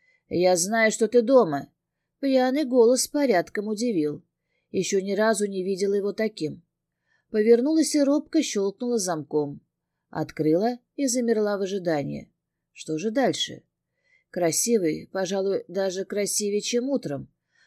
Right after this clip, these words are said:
Влажные волосы в беспорядке, пальто расстегнуто, рубашка намокла от дождя. Стала просвечивать.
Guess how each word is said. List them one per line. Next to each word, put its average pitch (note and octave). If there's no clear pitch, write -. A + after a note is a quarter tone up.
Влажные B3+
волосы A3
в -
беспорядке, F3
пальто G#3
расстегнуто, F#3
рубашка C4
намокла G3+
от F3+
дождя. D3+
Стала F3+
просвечивать. D#3+